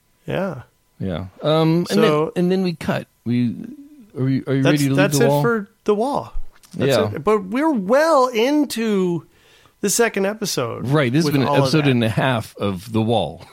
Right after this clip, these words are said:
Speaker 2: <laughs>
Speaker 1: crazy.
Speaker 2: Which, which
Speaker 1: Crazy.
Speaker 2: actually, when you look at it, that's really awesome how it worked out that way, because it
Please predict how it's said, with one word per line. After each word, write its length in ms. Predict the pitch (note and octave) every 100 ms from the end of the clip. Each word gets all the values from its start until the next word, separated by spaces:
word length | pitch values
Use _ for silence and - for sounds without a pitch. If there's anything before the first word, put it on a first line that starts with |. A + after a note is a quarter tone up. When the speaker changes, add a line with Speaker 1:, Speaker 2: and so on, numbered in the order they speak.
| -
Speaker 2:
<laughs> 180 | - - - - - - - _ - _ _ _ - - - -
Speaker 1:
crazy. 600 | A#3+ D4 D#4 B3+ C#3+ A#2
Speaker 2:
Which, 240 | G#3+ E3
which 300 | - G#3+ -
Speaker 1:
Crazy. 60 | G#3
Speaker 2:
actually, 540 | A#3+ C#4+ A#3+ A3 E3+
when 220 | C#3 F3
you 120 | F3
look 220 | E3 G#3+ F#3
at 140 | D3
it, 200 | B2+ B2
that's 260 | D#3 F3+ C#3+
really 640 | C3+ C3 D#3 E3+ E3+ D3+ -
awesome 460 | B2+ C#3 D3 C3+ A#2+
how 220 | A#2+ B2
it 60 | A2+
worked 240 | A#2+ G#2
out 200 | C#3+ E3+
that 120 | A#2
way, 140 | G#2+ G#2+
because 480 | G#2+ - B2+ A2 - - - _ _ _ _ _ _ _ _ _
it 160 | D#3